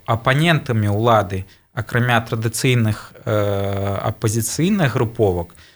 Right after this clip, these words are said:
стануць, э, таксама і веруючыя, для якіх, э, крэст — гэта сімвал, а,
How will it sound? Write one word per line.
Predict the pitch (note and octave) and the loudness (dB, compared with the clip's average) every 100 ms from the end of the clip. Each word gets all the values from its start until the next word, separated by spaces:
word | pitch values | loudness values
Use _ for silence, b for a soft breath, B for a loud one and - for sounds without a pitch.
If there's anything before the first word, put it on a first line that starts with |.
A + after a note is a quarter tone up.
| b b b | b b b
стануць, | - C#3 E3+ E3+ - - | -2 2 4 2 -6 -12
э, | - A#2 A2 G#2+ - | -8 -2 0 -2 -4
таксама | A#2 A2+ - D3 D3 B2 | -6 -4 0 0 0 -2
і | A2 | -2
веруючыя, | A#2 G#2+ F2 E2+ - - - _ _ _ _ - | 2 2 0 -4 -6 -8 -12 _ _ _ _ -4
для | G#2+ A2 | 2 2
якіх, | A2+ - C3+ - - | 2 -2 -6 -6 -8
э, | A#2 G#2+ G2+ G2 F#2+ - | 0 2 2 0 -2 -4
крэст — | - D#3 G3 G3 | 0 0 0 -4
гэта | A#2+ A2+ A2+ A2 | -2 -2 0 -4
сімвал, | - F3+ A3+ G#3+ A3 b b b b b _ _ | -2 0 0 0 -4 b b b b b _ _
а, | A#2 A2+ A2 A2 G#2+ A2+ | 4 4 6 4 4 0